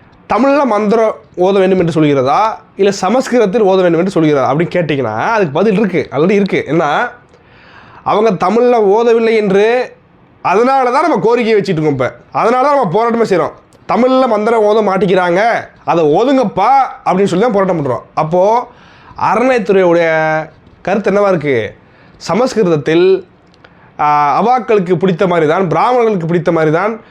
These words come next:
கோயில்ல மந்திரம் அடிப்பாங்கல்ல, அவங்களுக்கு பிடித்த மாதிரி தான் சமஸ்கிருதத்தை தான் ஓதுவோம். பி ஜே பி காரங்களுக்கு பிடிச்ச மாதிரி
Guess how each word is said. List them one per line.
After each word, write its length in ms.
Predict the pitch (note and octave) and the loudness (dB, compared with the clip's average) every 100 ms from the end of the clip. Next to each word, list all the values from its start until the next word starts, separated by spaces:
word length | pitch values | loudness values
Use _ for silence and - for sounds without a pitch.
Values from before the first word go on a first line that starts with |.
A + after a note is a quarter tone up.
| - - - | -20 -14 -2
கோயில்ல 240 | G#3+ A3+ | 0 0
மந்திரம் 280 | F#3 G#3 A#3 | 0 0 0
அடிப்பாங்கல்ல, 380 | G#3+ G3 F#3 G3+ | 0 0 0 2
அவங்களுக்கு 500 | D#3+ G3 G#3+ F#3+ F#3 | 2 2 0 0 0
பிடித்த 240 | F3 D#3+ | 0 0
மாதிரி 140 | E3 | 0
தான் 120 | G#3+ A3+ | -2 -2
சமஸ்கிருதத்தை 580 | E3 A#3+ A#3+ A3 E3+ F3 | -2 -2 0 0 2 0
தான் 180 | A#3+ | 2
ஓதுவோம். 300 | F#3+ E3 D#3+ | 0 2 0
பி 200 | D3+ A3+ | 0 0
ஜே 120 | B3+ C4 | 2 2
பி 100 | A#3+ | 2
காரங்களுக்கு 400 | G#3 F#3+ E3+ F3+ | 2 0 0 -2
பிடிச்ச 220 | F3+ F#3+ | 0 0
மாதிரி 280 | D3+ C#3+ | 0 2